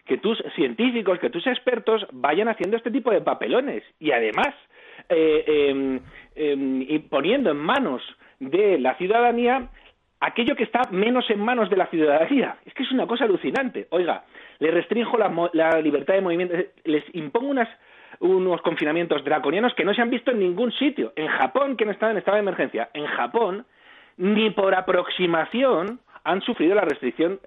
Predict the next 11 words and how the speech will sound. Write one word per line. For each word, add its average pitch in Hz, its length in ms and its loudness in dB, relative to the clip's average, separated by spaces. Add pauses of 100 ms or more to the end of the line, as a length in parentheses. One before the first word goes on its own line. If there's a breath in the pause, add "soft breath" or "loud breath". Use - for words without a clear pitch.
eh, 135 160 -2
las 131 120 2
restricciones 131 420 -4
que - 60 -10
hemos 156 120 -8
tenido 127 240 -6
nosotros, 117 460 -6 (120)
porque 139 320 -2
constitucionalmente 170 1300 -2
no 175 220 -4
pueden, 107 440 -2